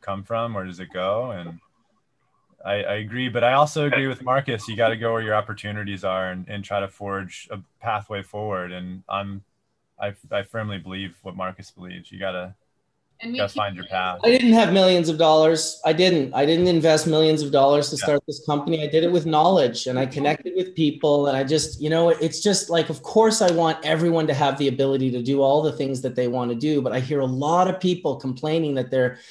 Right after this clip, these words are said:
Speaker 3: that they're being kept out of the industry. And I'm like, "Well, what does the industry have to do, like, to, to allow everyone to come?" You know, I've never been in an industry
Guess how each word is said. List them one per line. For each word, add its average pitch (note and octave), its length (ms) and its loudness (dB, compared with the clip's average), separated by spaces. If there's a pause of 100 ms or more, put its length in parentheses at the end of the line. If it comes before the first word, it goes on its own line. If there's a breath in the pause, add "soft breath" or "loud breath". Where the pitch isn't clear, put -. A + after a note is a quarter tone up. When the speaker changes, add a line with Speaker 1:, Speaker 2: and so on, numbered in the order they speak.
(460 loud breath)
Speaker 3:
that D#3 100 0
they're D#3+ 140 4
being E3 300 2
kept - 540 0 (140)
out D3+ 260 4
of C#3 160 -2
the C#3+ 100 0
industry. D3 640 0
And C3 100 0
I'm C3+ 80 0
like, C#3 220 -2
"Well, D3 100 -2
what F3+ 120 0
does A#3 120 0
the A3+ 140 0
industry G3+ 380 0
have F#3+ 200 0
to - 80 -8
do, G3 340 0
like, C3 340 0
to, C#3+ 100 -4 (300)
to D#3 200 -2
allow C#3+ 440 4
everyone D#3 440 0
to D3+ 60 -2
come?" E3 180 -4 (460 loud breath)
You F#3+ 80 4
know, F#3 40 4
I've F#3 120 8
never B3 240 6
been B3+ 160 8
in C4 100 8
an G3+ 140 6
industry C#3 680 2